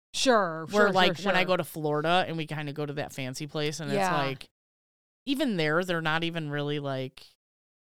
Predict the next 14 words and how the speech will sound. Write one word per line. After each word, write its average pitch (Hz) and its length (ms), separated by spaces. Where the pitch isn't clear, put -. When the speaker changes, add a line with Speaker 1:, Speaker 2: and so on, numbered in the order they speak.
Speaker 2:
you 233 100
know, 208 120
because, 226 500
okay, 190 240
I 247 240
think 220 300
Home 180 220
Alone, 135 380
Lost 143 280
in 143 100
New 127 100
York, 113 440
right? 143 240
Speaker 1:
Yes. 269 580